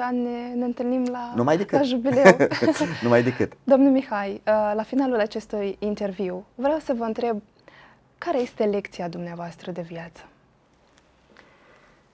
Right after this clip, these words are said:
Speaker 2: O, Doamne! De lecții de viață ne pălim la orice moment. Cred că o lecție de viață ar fi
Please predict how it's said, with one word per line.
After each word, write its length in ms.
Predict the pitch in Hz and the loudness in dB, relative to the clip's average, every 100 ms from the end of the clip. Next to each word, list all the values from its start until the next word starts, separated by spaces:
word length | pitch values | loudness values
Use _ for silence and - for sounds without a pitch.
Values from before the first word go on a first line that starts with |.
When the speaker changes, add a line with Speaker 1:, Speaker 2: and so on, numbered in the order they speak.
| _ _ | _ _
Speaker 2:
O, 180 | - 139 | -6 -6
Doamne! 440 | 110 104 78 85 80 - - - - - - - - 262 - - - - - _ _ _ _ - - - - - | -2 -4 -4 -8 -12 -14 -16 -18 -20 -20 -20 -20 -10 -10 -10 -14 -14 -16 -20 _ _ _ _ -20 -20 -20 -14 -4
De 60 | |
lecții 280 | 127 151 135 | -2 -2 -2
de 80 | 120 | 0
viață 300 | 135 131 127 | 0 -2 -4
ne 120 | 127 | -4
pălim 380 | 123 120 127 123 | -4 -4 -4 -4
la 120 | 110 | -2
orice 440 | 107 104 - - | -2 -6 -10 -14
moment. 440 | 90 87 80 55 - _ _ _ _ _ - - - | -12 -12 -12 -16 -20 _ _ _ _ _ -20 -20 -20
Cred 240 | - 185 - | -8 -6 -6
că 280 | - 143 131 | -4 0 0
o 60 | |
lecție 340 | 127 139 139 107 | 0 -2 -6 -8
de 80 | |
viață 380 | 107 113 113 - | -2 -2 -4 -8
ar 300 | 104 101 95 | -6 -6 -8
fi 340 | 98 - 110 | -10 -6 -4